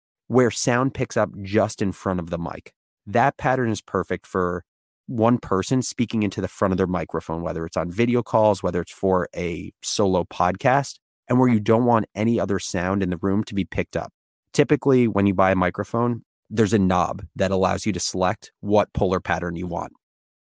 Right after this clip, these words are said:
So once we had the setting down pat, it was just a ton of trial and error,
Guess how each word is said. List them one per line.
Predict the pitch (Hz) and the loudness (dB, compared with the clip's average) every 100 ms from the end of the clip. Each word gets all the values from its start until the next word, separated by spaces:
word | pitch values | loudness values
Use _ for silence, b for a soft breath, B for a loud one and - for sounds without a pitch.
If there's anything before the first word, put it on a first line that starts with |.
| _ _ | _ _
So | - 135 117 - | 4 6 6 4
once | 113 139 | 2 4
we | 160 | 2
had | 143 123 | 2 0
the | 110 | 0
setting | - 110 98 92 | -2 0 0 0
down | 87 87 | 0 -2
pat, | 87 85 85 - _ _ _ _ | -4 -6 -8 -14 _ _ _ _
it | 139 | 4
was | 151 | 4
just | 143 139 | 2 -2
a | 117 | -4
ton | - - 113 | -4 -2 0
of | 120 - | 0 -2
trial | - 104 98 98 | -2 2 4 2
and | 90 | 0
error, | 87 98 123 135 | 0 0 -2 -6